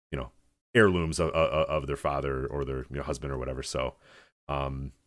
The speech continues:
yeah, if, if you know anything about that, or if you're listening to this and you say, "Hey, wait a minute, I know somebody who knows anything, something about that," uh, that would be, uh, that'd be cool to, to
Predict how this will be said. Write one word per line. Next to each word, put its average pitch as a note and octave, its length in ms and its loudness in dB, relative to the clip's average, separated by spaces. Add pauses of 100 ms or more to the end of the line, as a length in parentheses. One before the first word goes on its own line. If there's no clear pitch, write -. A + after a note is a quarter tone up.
(140)
yeah, - 100 6
if, - 100 -4
if G2+ 160 0
you B2 80 6
know C3+ 80 10
anything C#3 160 8
about C#3+ 220 10
that, D#3 160 12
or C3 60 10
if - 80 -2
you're A2 100 6
listening D3+ 300 8
to D3 40 8
this F3+ 220 8
and D#3 60 6
you C3 40 4
say, C3 140 8
"Hey, F#3 100 10
wait B3 160 10
a A3+ 40 6
minute, A#2 200 8
I F3+ 120 6
know D3+ 120 4
somebody G#2+ 240 4
who G#2 120 6
knows G2+ 260 4
anything, A2 300 4
something A2 180 2
about G2 180 6
that," D3 300 8
uh, G#2+ 100 8
that B2 160 6
would B2 80 -8
be, B2+ 160 6
uh, A#2+ 120 8
that'd B2 120 4
be B2 60 2
cool F2+ 220 2
to, D#2 200 0
to - 40 -10